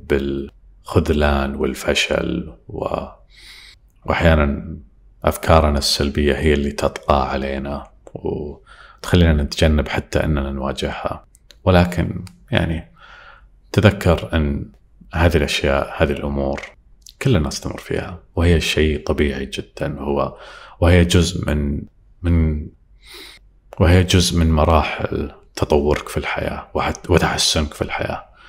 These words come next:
آم، حتى على سبيل المثال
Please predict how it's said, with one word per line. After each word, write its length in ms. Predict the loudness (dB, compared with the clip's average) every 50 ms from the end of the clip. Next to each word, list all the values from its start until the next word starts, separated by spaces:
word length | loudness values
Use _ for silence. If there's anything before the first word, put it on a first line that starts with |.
| -20 -20 -20 -20 -20 -20 -20 -20 -20 -20 -6 -2 0
آم، 360 | 0 2 2 0 -2 -2 -4 -8 -12 -20 _ _ _ _ _ _ -8 -2
حتى 300 | -2 -2 2 4 4 4
على 160 | 4 4 2
سبيل 280 | 0 0 2 2 2
المثال 640 | 2 0 0 -2 -2 -2 -4 -4 -4 -4 -8 -12 -16